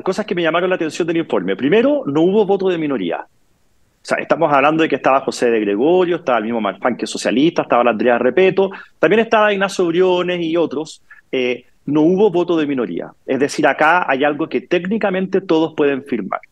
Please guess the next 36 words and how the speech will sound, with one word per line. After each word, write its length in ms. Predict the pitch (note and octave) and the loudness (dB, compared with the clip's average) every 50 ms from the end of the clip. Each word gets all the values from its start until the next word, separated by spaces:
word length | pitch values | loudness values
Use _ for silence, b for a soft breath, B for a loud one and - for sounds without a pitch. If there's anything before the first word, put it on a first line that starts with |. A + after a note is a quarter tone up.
| _ _ _ _ B B B B _ _ _ _ - | _ _ _ _ B B B B _ _ _ _ 0
Lo 100 | C3 C#3+ | 0 0
segundo 500 | - - E3+ E3 G#3 A3 A3+ A3+ C4 C4+ | 2 2 2 4 4 4 4 4 4 4
es 140 | - F3 E3 | 4 2 2
la 80 | F#3 F3+ | 4 2
dimensión 400 | F3 E3 C#3+ C3+ - - E3 D#3 | 2 2 0 -2 -2 -2 -2 0
de 60 | D#3+ | 0
la 100 | D3 C3 | -2 -2
cifra. 520 | - - - A2+ - - - - - - _ _ _ B B B B B B B B | -4 -4 -6 -6 -6 -6 -8 -8 -8 -10 _ _ _ B B B B B B B B
Cuando 160 | C#3 C3 C#3 | 2 4 4
el 60 | C3+ | 4
informe 420 | C#3 - - G#3+ A3 A#3 B3 A#3+ | 4 4 4 4 4 6 4 4
dice 600 | G#3+ G#3 G3 - - - F3 F#3 A3 A#3+ - - B B B B B B _ | 4 2 0 0 0 0 0 0 0 -2 -8 -16 B B B B B B _
que 600 | - - C3 B2 B2 A#2+ A#2+ A#2 A#2 A2+ - - _ _ _ _ _ - - | 0 2 2 4 4 4 2 2 0 -2 -4 -12 _ _ _ _ _ -16 -14
si 240 | - - - C3+ B2 | -12 -6 -6 -6 -4
tú, 220 | - F#3 F#3+ F#3 | 0 0 0 2
por 120 | F#3 F#3+ E3 | 2 0 0
ejemplo, 440 | D#3+ - - F3+ E3+ F3 - F3+ | 0 0 0 0 0 2 -2 -4
empiezas 360 | E3 F3 - E3+ E3 - F#3 E3 | -4 0 -2 -2 -2 0 -2 -2
a 100 | E3+ E3 | -2 -2
producir 480 | C#3+ C#3+ C#3 B2+ B2 - - E3 D#3 D3 | 0 -2 0 -2 -2 -2 -2 -2 0 0
litio 400 | D3+ E3+ D#3+ - - G2+ F#2+ - | 0 0 -2 0 0 -2 0 2
rápido, 600 | - D#3 D#3 - A#2 G2+ F#2+ F2+ D#2+ D2+ - _ _ _ b b b - | 2 2 0 0 -2 -4 -4 -4 -6 -8 -10 _ _ _ b b b -6
eh, 540 | - B2+ A#2 A2+ A2+ A2+ A2 G#2+ G#2+ A2+ - | -2 -2 0 2 2 2 2 2 0 -2 -2
y 80 | C3+ C#3 | -2 -2
empiezas 340 | C3+ - F3 E3 - F3 E3+ | 0 0 0 2 4 2 2
a 40 | |
producir 320 | D#3+ D#3+ C#3+ C3+ - F3 E3 | 4 2 -2 0 0 2 2
hidrógeno 420 | D#3 E3 D#3+ - - E3 D3 C#3 | 2 2 0 0 -2 0 0 2
verde 320 | D3+ E3+ D#3 C3+ G#2+ G#2+ A2 | 2 2 2 2 0 -2 0
rápido 400 | B2 E3 F#3+ F3+ D#3+ C#3+ B2+ A2 | 0 0 0 0 0 -2 -2 -2
también, 460 | B2 A2 G2 F2+ F2+ E2 - - - B B B B B B B B | -2 -4 -4 -6 -6 -8 -8 -10 -16 B B B B B B B B
eso 340 | - F3 - - G#3+ G#3 G3+ | 0 0 2 4 2 2 4
te 140 | G3 F3+ | 2 2
va 220 | D#3+ E3+ F3 F3 F3+ | 4 4 4 4 4
a 40 | F3 | 4
dar, 340 | F3 E3+ F3+ G3+ A3 G3+ | 4 2 2 2 -2 -8